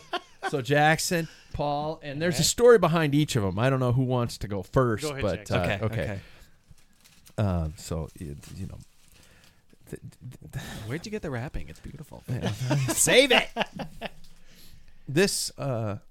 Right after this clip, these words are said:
Speaker 3: Pretty
Speaker 2: okay.
Speaker 3: awesome coasters. <laughs> Oh, are these all the jerseys?
Speaker 2: Th-, they are,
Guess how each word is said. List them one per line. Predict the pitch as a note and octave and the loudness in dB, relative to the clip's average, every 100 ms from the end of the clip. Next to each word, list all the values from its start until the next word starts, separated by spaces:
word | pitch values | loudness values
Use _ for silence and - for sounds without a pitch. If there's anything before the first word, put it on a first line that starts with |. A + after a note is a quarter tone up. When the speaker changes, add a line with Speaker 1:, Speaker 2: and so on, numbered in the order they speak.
| - | -4
Speaker 3:
Pretty | A2 - | -4 -4
Speaker 2:
okay. | - | -8
Speaker 3:
awesome | A2 C3 - D#3+ | -12 -12 -14 -16
coasters. | - A#2+ D3+ - F2+ B1 A1 - - - - B5+ | -14 -14 -14 -14 -12 -10 -10 -10 -10 -10 -10 -12
<laughs> | C6+ C6+ C6+ C6+ - - - - - - - - - F#3 | -14 -14 -14 -18 -20 -20 -20 -14 -14 -14 -16 -20 0 6
Oh, | G#3+ | 8
are | F#3+ | 8
these | A#3 A3 | 4 4
all | A3 | 4
the | A#3 | 2
jerseys? | F3 E3 F3 F#3+ A3+ B3+ C#4 - | 0 0 0 0 -2 -2 -4 -6
Speaker 2:
Th-, | - - D#3 A2 C#3 | -6 -4 -4 -4 -4
they | D3 | -4
are, | C3+ C3 | -4 -4